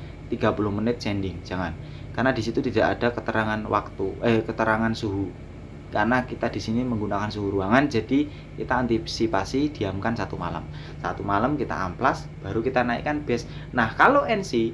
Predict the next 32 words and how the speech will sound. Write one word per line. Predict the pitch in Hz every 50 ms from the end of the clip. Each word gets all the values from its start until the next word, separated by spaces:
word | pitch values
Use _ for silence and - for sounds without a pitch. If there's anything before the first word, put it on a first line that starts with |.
| - - - - - - - - - - - -
itu | 196 214 - 262 262 247
saya | - 233 226 247 269
juga | 262 - 170 - 160 135 - -
diamkan | - 180 220 294 254 240 233 226
satu | 220 185 170 180 180
malam. | 185 175 151 139 139 147
Kenapa? | 156 160 190 220 226 233 233 - - 170 160
Karena | 156 170 175 208 233
N | 247 240 220 220 220
C | 220 - - 202 175 151 131 123
itu | - - 175
nggak | 226 214 170 123 120 110 107 110
bisa | - 110 101 - - 185 185 - - -
kering | - - - 196 208 208 202 202 202
sekering, | - - - - 196 - - - 190 190 190 190 190 185 - - - - - - - - - - - -
eh, | - -
seperti | - 175 - - 175 156 180 165 165
poliuretan. | 170 165 160 156 156 147 147 139 143 139 - 98 85 - - -
Jadi | - - 113 - 165 185 - - - - - - - - - -
N | - 175 170
C | 160 - - 175 175 160 139
itu | - - 113 98 98 98 - - - - - - - - - -
kalau | - 147 175 220 226 208
kita | 214 196 - 170 151
diamkan | - - 135 120 113 110 113 - 143 147 147
semakin | 139 120 120 113 113 113 107 101
lama | 92 90 95 98 104
semakin | - - 101 98 101 113 113 110
bagus | 104 127 131 131 139 120 - 104
hasilnya, | 95 - - 98 98 95 95 92 87 87 - - - - - -
karena | 110 120 120
dia | - 113 113 120 127